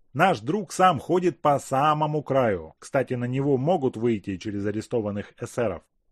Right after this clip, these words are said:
«Не получится. Команды передавались через связного, который сам получал их по телеграфу из Швейцарии,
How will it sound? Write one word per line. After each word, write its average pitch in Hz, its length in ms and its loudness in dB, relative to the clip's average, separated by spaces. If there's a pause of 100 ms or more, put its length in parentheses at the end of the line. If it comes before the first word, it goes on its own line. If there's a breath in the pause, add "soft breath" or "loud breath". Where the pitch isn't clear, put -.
(280)
«Не 143 160 0
получится. 107 680 2
Команды 113 640 -2
передавались 107 720 -4 (220)
через 139 320 -2
связного, 120 720 -2
который 104 380 -4
сам 135 340 -4
получал 110 480 -2
их 95 120 -10
по 104 140 -6
телеграфу 107 720 -4
из 117 280 -10
Швейцарии, 95 920 -4